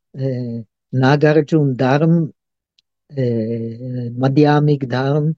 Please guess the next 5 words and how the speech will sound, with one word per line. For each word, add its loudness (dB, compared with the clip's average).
ए, -4
और, -4
ए, -12
ये -10
महायान 2